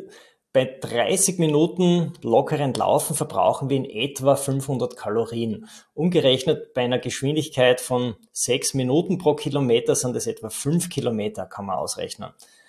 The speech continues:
Das heißt, wir verbrauchen fünfhundert Kalorien auf fünf Kilometer und das würde weiters bedeuten, dass wir einen Glühwein mit zweihundertzehn Kalorien müssen wir dann exakt zwei Komma ein Kilometer laufen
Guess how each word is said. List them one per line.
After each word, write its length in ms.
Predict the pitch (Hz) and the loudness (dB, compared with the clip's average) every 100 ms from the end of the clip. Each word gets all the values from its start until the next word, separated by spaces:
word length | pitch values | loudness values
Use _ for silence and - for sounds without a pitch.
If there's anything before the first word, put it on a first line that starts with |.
| _ _ _ | _ _ _
Das 180 | 117 - | -4 6
heißt, 360 | 120 113 - 139 | 6 6 -2 -8
wir 100 | 131 | -4
verbrauchen 460 | 139 104 113 123 | -4 2 2 2
fünfhundert 1000 | - - 160 196 - - 135 156 180 175 | -8 -2 0 0 -6 -8 -2 0 0 -2
Kalorien 600 | - 123 127 120 135 180 | -2 0 0 0 0 0
auf 160 | 175 - | -2 -6
fünf 260 | 131 127 | -6 -8
Kilometer 880 | - 113 110 101 113 - 190 220 - - _ _ _ _ _ _ _ _ _ | -8 -8 -6 -4 -2 2 4 2 -2 -14 _ _ _ _ _ _ _ _ _
und 560 | 131 131 131 - - - _ _ | -2 0 0 -2 -8 -12 _ _
das 180 | - - | -8 -2
würde 220 | 131 135 | 2 2
weiters 340 | 107 107 - - | 4 4 2 2
bedeuten, 540 | 156 156 131 135 151 | 0 4 4 4 2
dass 220 | 135 127 | 0 0
wir 160 | 135 135 | 2 2
einen 120 | 123 | 0
Glühwein 360 | - 135 156 156 | -2 0 2 0
mit 120 | 127 | -2
zweihundertzehn 540 | 135 120 120 - 123 | -2 0 0 0 -2
Kalorien 460 | 139 139 127 127 135 | 0 0 2 0 0
müssen 220 | 131 - | 0 -2
wir 60 | 120 | -4
dann 160 | 117 | -2
exakt 500 | 113 - 95 104 - _ _ _ _ | -4 -2 -2 -2 -6 _ _ _ _
zwei 440 | _ - - 139 165 | _ -2 2 2 2
Komma 300 | 147 135 120 | 2 0 0
ein 280 | 95 104 135 | -2 -4 -2
Kilometer 540 | 143 127 123 120 117 | -2 0 0 0 0
laufen 760 | 98 85 110 - 180 240 - | -2 -2 -2 2 2 2 -4